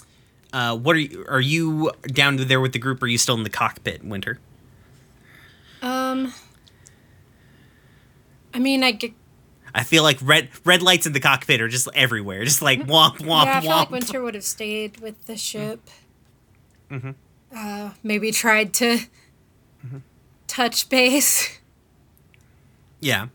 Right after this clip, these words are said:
Speaker 1: Uh, I think, like, maybe, like, the te-, I feel like the ship maybe communicates more directly with you now. Like, you, your all's relationship evolved over that time. It just doesn't really like talking to people. Um, you know.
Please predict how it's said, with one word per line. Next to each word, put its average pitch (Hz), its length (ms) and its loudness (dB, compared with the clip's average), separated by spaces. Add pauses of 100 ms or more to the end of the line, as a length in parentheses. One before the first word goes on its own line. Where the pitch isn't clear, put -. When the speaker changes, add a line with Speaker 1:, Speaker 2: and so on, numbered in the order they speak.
(520)
Speaker 1:
Uh, 139 180 4
I 170 60 4
think, 240 200 -2
like, 147 200 0
maybe, 139 320 0
like, 120 220 -2
the 113 80 -6
te-, 123 120 -4 (160)
I 202 100 4
feel 220 200 0
like 208 160 2
the 131 80 -2
ship - 260 0
maybe 135 240 -2
communicates 120 580 -2
more 117 160 -2
directly 101 440 -6
with 101 200 -8
you 104 380 -8 (240)
now. 117 400 2 (220)
Like, 101 180 -8 (180)
you, 120 140 -2
your 131 240 2
all's 110 300 -6
relationship 104 560 -6
evolved 98 560 -6 (600)
over 104 180 -4
that 98 180 -2
time. 95 400 -4 (400)
It 113 80 -4
just 117 160 2
doesn't 113 240 2
really 107 220 -4
like 101 260 -2
talking 95 400 -4
to - 80 -12
people. 98 420 -6 (380)
Um, 98 520 -2 (1080)
you 110 100 -2
know. 92 180 -8